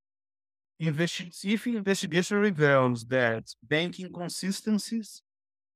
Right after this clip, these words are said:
were intent to simulate realities for bonus payments,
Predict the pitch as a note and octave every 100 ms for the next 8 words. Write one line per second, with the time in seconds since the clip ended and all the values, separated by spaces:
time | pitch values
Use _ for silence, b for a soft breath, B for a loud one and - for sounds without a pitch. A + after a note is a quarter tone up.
0 | _ - D3 E3 F#3 - D3+ D#3+ G3+ -
1 | E3+ C3 - _ _ - - D#3 F#3+ E3
2 | F#3+ G3 - - _ _ - C3 C#3+ B2+
3 | C#3 F3 E3+ G3+ G#3+ G#3 - - C#3 C#3
4 | C3+ B2+ A#2+ A2+ _ _ _ _ - D#3+
5 | F#3+ F3+ E3 - - C3 E3 G3 C3 A#2+
6 | A2 - -